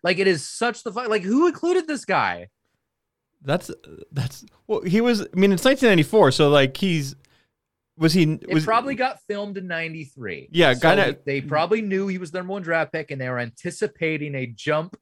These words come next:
Speaker 1: in production
Speaker 2: <laughs> Right.
Speaker 1: that never came.
Speaker 2: Yeah. Oh yeah, I'm looking at his, I'm looking at his stats right now. He, like, didn't have, like, he had three sacks.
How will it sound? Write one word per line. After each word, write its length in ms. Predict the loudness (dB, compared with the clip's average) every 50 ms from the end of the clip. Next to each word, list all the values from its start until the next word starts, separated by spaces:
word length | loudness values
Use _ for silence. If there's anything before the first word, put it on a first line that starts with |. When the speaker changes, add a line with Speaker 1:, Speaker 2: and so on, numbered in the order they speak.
| _ _ _ -10
Speaker 1:
in 140 | -10 -8 -8
production 720 | -4 -2 -2 -2 -2 -2 -6 -8 -8 -8 -10 -10 -12 -4
Speaker 2:
<laughs> 40 | 0
Right. 360 | 2 4 6 6 6 6 4
Speaker 1:
that 80 | 4 2
never 340 | 2 0 0 0 -2 -2
came. 480 | -2 -2 -2 -2 -2 -2 -6 -10 -16 -20 _ _ _ _ _ _ _ _ _
Speaker 2:
Yeah. 360 | 0 2 4 4 2 0 -4 -8 -14 _ _ _ _ _ _ 2
Oh 60 | 4
yeah, 220 | 6 8 8 8 6
I'm 100 | 6 4
looking 200 | 4 4 6 6
at 160 | 6 6 6
his, 220 | 4 2 0 -2 -6
I'm 140 | -2 0 2
looking 220 | 2 4 4 6
at 80 | 6 6
his 160 | 4 4 4
stats 280 | 2 4 4 2 2 0
right 120 | 2 2
now. 220 | 4 4 4 4 2
He, 180 | 2 4 4
like, 300 | 6 4 4 2 0 -8 _ _ _ _ _ _ _ _ _ _ _ _ _ _ _ _ -2
didn't 240 | 0 0 2 4 4
have, 240 | 4 4 4 4 4
like, 240 | 2 2 0 -6 -14 _
he 100 | 0 2
had 160 | 2 2 2 0
three 220 | 0 0 2 2
sacks. 600 | 2 4 4 4 4 4 2 -2 -6 -12 -12